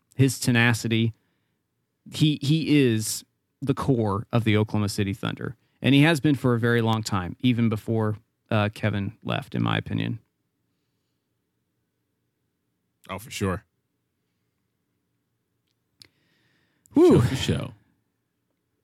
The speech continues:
Speaker 1: So this is, uh, some pretty heavy stuff, guys. I don't, I don't think that, uh, back in February when we released our first episode, we, I don't think we perceived an episode in July being this, uh, uh,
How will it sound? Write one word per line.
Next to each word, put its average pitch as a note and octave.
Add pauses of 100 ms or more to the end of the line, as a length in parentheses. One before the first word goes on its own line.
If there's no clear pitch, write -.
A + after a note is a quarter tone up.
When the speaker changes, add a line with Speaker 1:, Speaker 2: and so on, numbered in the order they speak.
Speaker 1:
So C#3+
this G3
is, E3+
uh, E3 (720)
some D3+
pretty F3+
heavy D#3+
stuff, C#3+
guys. A2+
I B2+
don't, C3
I C3+
don't C3+
think C#3+
that, B2+
uh, B2
back C3
in B2
February B2+
when B2+
we C3
released B2
our A#2
first A#2+
episode, A2
we, A2 (720)
I C3
don't C#3
think D#3
we D3
perceived C3+ (100)
an D3
episode C#3
in C3
July B2 (180)
being A#2+
this, A#2+
uh, A#2 (1600)
uh, G#2+